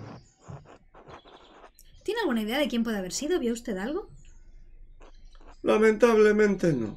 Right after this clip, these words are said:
Speaker 1: Menos mal, porque
Speaker 2: Casi todas las mañanas las paso leyendo en el patio, pero ese día fue imposible a causa de la lluvia.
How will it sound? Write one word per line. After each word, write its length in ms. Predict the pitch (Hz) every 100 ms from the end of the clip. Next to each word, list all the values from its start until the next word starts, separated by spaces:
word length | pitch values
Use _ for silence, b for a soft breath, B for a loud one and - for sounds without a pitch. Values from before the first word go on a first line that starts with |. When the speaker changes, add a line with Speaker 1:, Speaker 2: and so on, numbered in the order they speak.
| -
Speaker 1:
Menos 220 | 202 196
mal, 200 | 180 220 269
porque 400 | 196 175 170 170 185 - - _ -
Speaker 2:
Casi 260 | 233 226
todas 280 | 233 247 180
las 140 | 143 135
mañanas 440 | 110 123 135 135
las 140 | 139 151
paso 280 | 202 190 147
leyendo 380 | 131 135 120
en 80 | 113
el 120 | 107
patio, 400 | 104 117 101 98 -
pero 140 | 165
ese 200 | 196 202
día 220 | 180 175
fue 160 | 165 160
imposible 480 | 147 139 151 147 147
a 60 |
causa 320 | 147 143 143
de 100 | 123
la 120 | 113 110
lluvia. 460 | 117 107 98 95